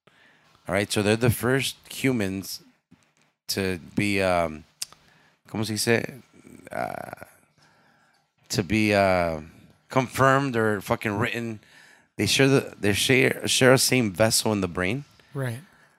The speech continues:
Speaker 1: That if one of 'em says a joke without talking,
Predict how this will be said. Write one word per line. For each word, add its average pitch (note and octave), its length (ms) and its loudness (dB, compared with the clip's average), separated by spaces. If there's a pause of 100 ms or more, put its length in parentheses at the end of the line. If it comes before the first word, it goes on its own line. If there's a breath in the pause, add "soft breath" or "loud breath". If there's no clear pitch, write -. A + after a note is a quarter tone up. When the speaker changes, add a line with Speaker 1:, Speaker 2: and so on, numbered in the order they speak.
(160)
Speaker 1:
That F#2 480 -2 (480)
if F#2 360 -4
one A#2 200 6
of B2 100 6
'em G#2+ 300 0 (440)
says A#2 320 2
a G#2 80 0
joke G2+ 440 0 (480)
without F#2+ 360 -4
talking, B2 540 0